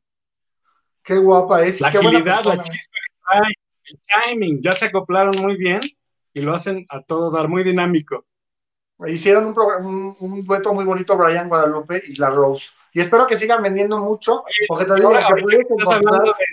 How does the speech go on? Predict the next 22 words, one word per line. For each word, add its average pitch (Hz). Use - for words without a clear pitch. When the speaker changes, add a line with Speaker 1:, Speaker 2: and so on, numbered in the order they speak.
Speaker 2:
de, 165
de, 156
de, 156
de, 151
de 165
la 156
Rosa 170
Aurora 190
y 190
de 170
toda 196
esta 190
serie 185
que 151
hicieron 170
en, 147
en 135
María 147
de 180
todos 185
los 160
Ángeles. 175